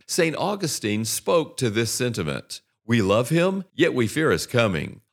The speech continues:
Are we really certain that we love him, or do we love our sins more? Therefore, let us hate our sins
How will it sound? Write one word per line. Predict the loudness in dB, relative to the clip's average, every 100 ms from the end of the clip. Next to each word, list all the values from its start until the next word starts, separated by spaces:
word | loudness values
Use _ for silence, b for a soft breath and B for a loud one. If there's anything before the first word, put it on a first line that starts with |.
| _ -10
Are | -4 -4
we | -2 -2
really | -4 -4 -4 -4 -4
certain | -4 0 0 -2 -4
that | -4 -2
we | -2
love | 0 0 0
him, | 0 2 2 0 -4 -12 _ -2
or | 0
do | 4 4 4
we | 4 2
love | 2 2 2
our | 0
sins | -2 -2 0 0 -4
more? | -2 2 2 0 -4 -14 _ _ 2
Therefore, | 2 2 0 2 2 0 0
let | 0 2
us | 0 -2
hate | -6 -2 -2 0 -2
our | -2 -2
sins | -2 -2 -2 -2